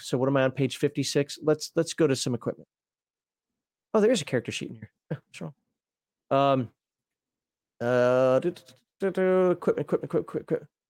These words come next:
Tools for chef. There we go. It will tell you how many raw materials you need. So if I, if you wanna make a field kitchen, it costs two iron. Now you might say, "Well, that seems a little computer gamey.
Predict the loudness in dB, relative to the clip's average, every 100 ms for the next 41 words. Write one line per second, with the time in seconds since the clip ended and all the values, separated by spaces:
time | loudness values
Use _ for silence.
0 | _ _ -8 0 2 2 2 2 4 4
1 | 2 2 2 2 4 2 0 _ _ _
2 | _ _ _ _ _ _ _ 2 4 2
3 | -2 -2 4 4 6 6 4 2 -6 -2
4 | 2 6 6 6 6 6 4 4 4 6
5 | 4 2 0 -2 -6 _ _ _ _ _
6 | _ _ _ _ -2 2 4 4 2 2
7 | 4 6 4 2 2 2 2 2 2 2
8 | -2 -4 _ _ _ _ _ _ -4 0
9 | 2 2 -2 _ -2 2 2 2 0 -6
10 | _ _ _ _ _ _ _ _ _ _
11 | _ _ _ _ _ _ _ _ _ _
12 | 2 4 4 4 4 6 4 4 2 2
13 | 2 2 0 -2 0 2 2 2 2 0